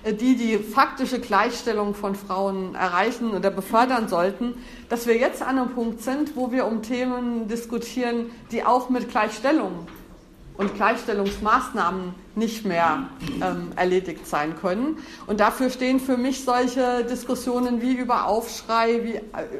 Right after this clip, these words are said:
wie unter MeToo, wo es um Alltagssexismus geht, um alltägliche Dinge,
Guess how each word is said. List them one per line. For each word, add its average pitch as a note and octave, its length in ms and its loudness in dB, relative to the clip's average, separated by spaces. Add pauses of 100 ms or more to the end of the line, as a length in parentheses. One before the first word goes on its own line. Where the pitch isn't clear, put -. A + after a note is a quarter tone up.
(220)
wie A#3+ 180 2
unter A#3+ 280 2
MeToo, B3 540 -2 (320)
wo A#3 100 4
es B3 100 2
um A#3 140 -2
Alltagssexismus G#3 1200 0
geht, A#3 260 -2
um A3 480 -4 (220)
alltägliche C4 720 2
Dinge, D4 420 2